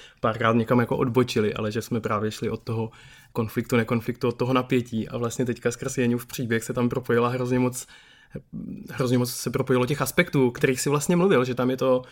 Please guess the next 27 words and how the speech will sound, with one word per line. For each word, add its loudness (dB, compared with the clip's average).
mám 2
to 4
napětí 2
a -4
jdu 0
s 0
ním 8
ven 4
a -6
vlastně 0
se -4
o 0
to 0
tolik 4
nebojím, 6
protože -6
tam 2
je 0
ten -2
strach, -2
co -4
se 0
stane, -2
ale 2
já 4
vlastně 2
teďka, 0